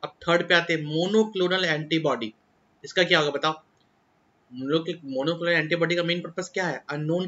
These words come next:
compounds को फाउंड करने के लिए। अननोन कंपाउंड जो होते हैं ना, उसको पकड़ने के लिए हम लोग यूज़ करते हैं। ठीक है, search for unknown compound, यानी third का पी।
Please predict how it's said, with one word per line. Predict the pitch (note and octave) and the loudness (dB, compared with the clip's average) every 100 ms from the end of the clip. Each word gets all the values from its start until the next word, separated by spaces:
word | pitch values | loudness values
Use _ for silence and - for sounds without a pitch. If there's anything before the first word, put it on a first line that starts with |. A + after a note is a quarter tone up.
| F3+ | -4
compounds | F3 - D#3+ E3 | -6 -2 -2 -2
को | F3 E3+ | -4 -6
फाउंड | D3+ D3 D#3 D3+ | -2 0 0 -4
करने | C#3+ C3 A#2+ | -8 -8 -8
के | B2+ | -10
लिए। | A2+ A2 - _ - - | -10 -12 -14 _ -20 -10
अननोन | C#3+ D3 F3 | -6 -2 0
कंपाउंड | F3 E3 E3+ E3 | 0 0 -2 0
जो | |
होते | F3 A3 | 0 0
हैं | |
ना, | G3+ | -4
उसको | D#3+ D#3+ | -4 -6
पकड़ने | D3+ D3 D3+ | -4 -2 -2
के | D3+ | -2
लिए | D3 | -4
हम | |
लोग | C#3+ | -4
यूज़ | C3 A#2+ | -10 -8
करते | B2 A#2 A#2 | -8 -8 -12
हैं। | A2 _ _ _ _ | -16 _ _ _ _
ठीक | - - | -10 -2
है, | F#3 - _ - | -2 -4 _ -18
search | - D#3+ E3 | -2 0 0
for | - G3 A3+ D#3 | -2 -2 0 -2
unknown | D3+ C#3 C3+ | -4 -6 -6
compound, | C3 A#2+ B2 A#2+ | -8 -10 -10 -6
यानी | B2 | -6
third | B2 - D3+ D3+ | -6 0 2 2
का | D3+ F#3+ | 2 2
पी। | - _ C3 | 2 _ -10